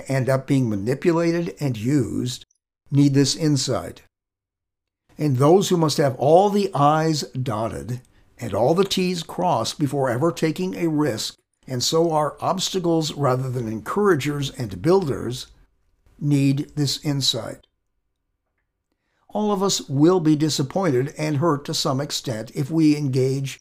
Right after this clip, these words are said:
others and risk. There are no exceptions. Each, every one of us, is imperfect,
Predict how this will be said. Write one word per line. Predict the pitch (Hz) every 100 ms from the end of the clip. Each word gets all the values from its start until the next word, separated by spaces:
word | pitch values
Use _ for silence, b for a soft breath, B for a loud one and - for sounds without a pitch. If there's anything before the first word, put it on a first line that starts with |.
| -
others | 139 117 95 104 123 - _ _
and | 147 135
risk. | 120 110 - - - - _ _ _ _ _ _ _ _ _
There | - 170
are | 175 170
no | 139 139
exceptions. | 131 - 98 - 90 - - _ _ _ _ _ _ _ _ _
Each, | 170 151 - - - - _ _ _
every | - 175 180
one | 156 110 98
of | 85
us, | 92 110 - - -
is | 160 147
imperfect, | 170 139 127 147 127 95